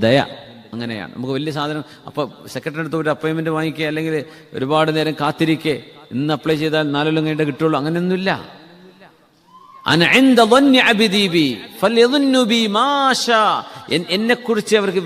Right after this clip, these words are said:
വേണ്ടതൊരു വിചാരിച്ചോട്ടെ. ഞാൻ എന്നെക്കുറിച്ച് അവർ എങ്ങനെ വിചാരിക്കുന്നുണ്ടോ അങ്ങനെയാണ് ഞാൻ. ഫൽയظن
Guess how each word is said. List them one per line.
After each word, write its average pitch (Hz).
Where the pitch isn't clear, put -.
വേണ്ടതൊരു 240
വിചാരിച്ചോട്ടെ. 185
ഞാൻ 190
എന്നെക്കുറിച്ച് 214
അവർ 185
എങ്ങനെ 233
വിചാരിക്കുന്നുണ്ടോ 196
അങ്ങനെയാണ് 202
ഞാൻ. 104
ഫൽയظن 151